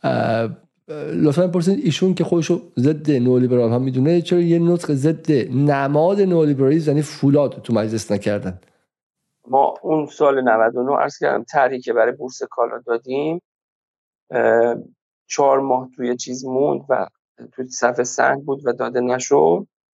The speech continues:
Speaker 2: یه بار من اتفاقاً داد و فریادم کردم و گفتم که مافیای فولاد رو هیئت رئیسه چیز داره، احاطه داره و اجازه نمیده طرح ما بیاد تو صحن.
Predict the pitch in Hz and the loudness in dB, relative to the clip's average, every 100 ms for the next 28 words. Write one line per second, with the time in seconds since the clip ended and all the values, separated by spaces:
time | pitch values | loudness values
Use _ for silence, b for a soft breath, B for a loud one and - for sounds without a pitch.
0 | _ - 147 160 151 147 143 - 156 156 | _ 0 4 4 2 0 -2 -4 -2 -2
1 | 160 117 135 107 104 127 135 131 - 64 | 0 -2 -2 0 2 2 0 -2 -2 -2
2 | - - - 139 139 - 147 151 147 143 | 0 -2 -2 -2 -4 -4 -8 -6 -8 -8
3 | _ _ _ _ - 131 131 135 131 151 | _ _ _ _ -2 -2 0 0 0 0
4 | 135 117 135 170 - _ _ _ - 131 | -6 0 0 0 -8 _ _ _ -6 0
5 | 143 123 127 127 120 120 123 143 - _ | 4 2 2 0 -2 0 0 0 -4 _
6 | _ _ _ - 165 170 175 170 147 135 | _ _ _ -10 -8 0 2 4 2 2
7 | 139 - _ _ _ _ _ 131 135 113 | -2 -10 _ _ _ _ _ -4 -2 0
8 | 135 156 156 143 120 120 123 143 143 131 | 0 2 2 4 0 0 -2 0 0 -2
9 | 120 107 127 110 123 107 104 107 - - | -4 -4 0 0 -2 -6 -6 -8 -14 -16
10 | - - | -20 -20